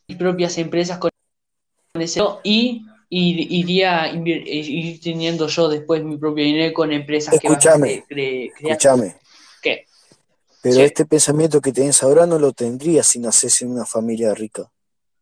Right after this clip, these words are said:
Speaker 2: No tendrías esta misma
Speaker 1: Tienes
Speaker 2: hambre de
Speaker 1: razón.
Speaker 2: poder si nacés en una familia rica, ¿eh?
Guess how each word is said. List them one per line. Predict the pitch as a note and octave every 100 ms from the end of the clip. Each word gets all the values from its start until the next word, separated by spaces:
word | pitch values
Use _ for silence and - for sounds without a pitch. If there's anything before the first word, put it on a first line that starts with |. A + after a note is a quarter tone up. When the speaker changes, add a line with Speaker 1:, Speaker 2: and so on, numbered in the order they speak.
| _ _ _ _ _
Speaker 2:
No | C3 B2+
tendrías | - B2 F#3 E3+ -
esta | B2 -
misma | B2 C3 C3
Speaker 1:
Tienes | C3+
Speaker 2:
hambre | -
de | B2
Speaker 1:
razón. | -
Speaker 2:
poder | A#2 B2+
si | B2
nacés | A2+ A2 B2+ -
en | A#2+
una | A#2+
familia | A2 A2 A2 A2+ G#2
rica, | A#2 A2+ F#2
¿eh? | F#2+